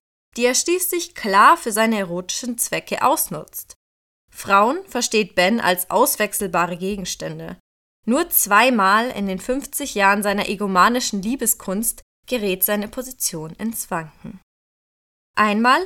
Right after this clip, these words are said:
erwischt es den alten Ben, als er behäbig geworden im August neunzehnhundertvierundfünfzig auf die ungewohnt widerstandsbereite Kinderbuchautorin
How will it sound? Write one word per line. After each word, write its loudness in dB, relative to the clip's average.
erwischt 2
es -4
den -4
alten 0
Ben, -2
als 2
er 2
behäbig -2
geworden 2
im 2
August 0
neunzehnhundertvierundfünfzig -2
auf -10
die -6
ungewohnt 0
widerstandsbereite -2
Kinderbuchautorin -4